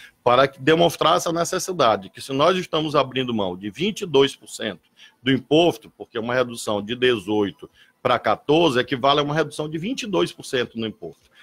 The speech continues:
Então, nós queremos que essa redução seja repassada para os consumidores e essa vai ser a luta a partir do mês de janeiro de dois mil e vinte.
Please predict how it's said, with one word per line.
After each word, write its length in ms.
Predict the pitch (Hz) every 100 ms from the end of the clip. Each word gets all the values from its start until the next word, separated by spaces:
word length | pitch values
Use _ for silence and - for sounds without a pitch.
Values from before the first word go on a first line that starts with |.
| _
Então, 160 | - 147
nós 200 | 156 151
queremos 400 | 175 143 123 -
que 120 | 120
essa 300 | 139 190 202
redução 480 | 175 180 - 151 147
seja 300 | 147 143 147
repassada 680 | 147 147 151 - 220 170 - _ _ _
para 200 | 147 160
os 100 | 151
consumidores 720 | 143 - 185 180 160 180 180
e 80 | 208
essa 240 | 147 143
vai 140 | 156 151
ser 120 | 160
a 60 | 156
luta 320 | 139 120 143
a 40 |
partir 480 | 120 127 - 107 113 _ _ _
do 100 | 127
mês 320 | 123 123 127
de 140 | 117
janeiro 500 | 120 135 120 113 120
de 80 | 110
dois 160 | 113 117
mil 140 | 120
e 40 | 117
vinte. 440 | 87 73 - -